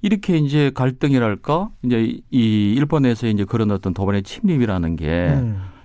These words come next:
Speaker 1: 역사가 있더란 얘기죠.
Speaker 2: 역사가 있다.
Speaker 1: 예.
Speaker 2: 예.
Speaker 1: 일단 기본적으로 백 년 전에
Speaker 2: 예.
Speaker 1: 한일 합방이라는 게 기간이 있었고
Speaker 2: 그랬죠.
Speaker 1: 그거보다 더 삼백 년 전에는
Speaker 2: 음.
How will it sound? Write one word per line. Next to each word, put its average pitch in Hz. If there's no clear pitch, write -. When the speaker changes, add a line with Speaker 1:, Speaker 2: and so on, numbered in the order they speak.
Speaker 1:
역사가 196
있더란 120
얘기죠. 80
Speaker 2:
역사가 147
있다. 123
Speaker 1:
예. 80
Speaker 2:
예. 143
Speaker 1:
일단 233
기본적으로 165
백 139
년 156
전에 87
Speaker 2:
예. 135
Speaker 1:
한일 202
합방이라는 131
게 98
기간이 101
있었고 -
Speaker 2:
그랬죠. 143
Speaker 1:
그거보다 190
더 156
삼백 196
년 123
전에는 87
Speaker 2:
음. 120